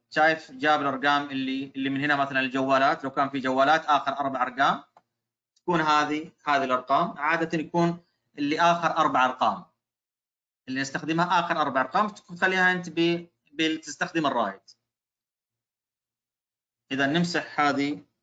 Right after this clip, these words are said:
الأرقام. عرفنا الآن دالة الرايت، وعرفنا دالة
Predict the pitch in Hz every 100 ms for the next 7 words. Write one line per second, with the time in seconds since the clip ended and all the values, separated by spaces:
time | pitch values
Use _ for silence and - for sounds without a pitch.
0 | _ _ - 127 120 117 113 110 110 104
1 | - 120 113 127 139 175 269 - _ _
2 | - 160 156 139 139 135 131 151 139 135
3 | 110 139 165 196 147 147 160 151 135 151
4 | 151 151 160